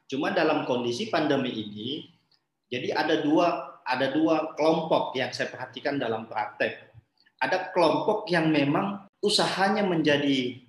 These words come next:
bisa, bisa jadi dia tiba-tiba tidak beroperasional, kemudian dia harus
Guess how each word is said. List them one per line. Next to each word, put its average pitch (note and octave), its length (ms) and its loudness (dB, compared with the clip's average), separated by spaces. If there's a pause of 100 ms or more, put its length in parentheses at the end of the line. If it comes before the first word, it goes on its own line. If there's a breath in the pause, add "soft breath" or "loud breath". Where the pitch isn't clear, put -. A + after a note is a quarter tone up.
bisa, - 480 -2
bisa B2+ 240 -2
jadi B2+ 240 0 (160)
dia C#3 240 4
tiba-tiba B2 560 -2
tidak C#3 240 -2
beroperasional, A#2+ 1040 -2
kemudian A#2 320 0
dia D3 240 0
harus B2 320 -6